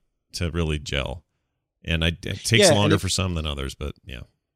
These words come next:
Speaker 2: And even, you know, dying six times takes you out of the game enough that that's gonna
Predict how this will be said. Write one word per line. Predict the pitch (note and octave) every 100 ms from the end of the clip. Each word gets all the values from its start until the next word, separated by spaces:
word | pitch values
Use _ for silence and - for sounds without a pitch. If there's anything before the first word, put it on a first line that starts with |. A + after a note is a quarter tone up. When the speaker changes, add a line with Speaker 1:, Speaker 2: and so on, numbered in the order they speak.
| _ _ -
Speaker 2:
And | D3+ C#3+
even, | G3+ A#3 G3+ D3
you | C#3 D#3+
know, | B2+
dying | G2 B2 D#3+ D3+
six | A#2+ D3+ -
times | - D3 B2 G2 -
takes | D3+ D#3 -
you | D3
out | D#3
of | D3
the | B2
game | A#2+ B2
enough | A2 C#3 A2+ -
that | G#2 F2+
that's | B2+ C#3+ -
gonna | B2 A2+ G#2 G#2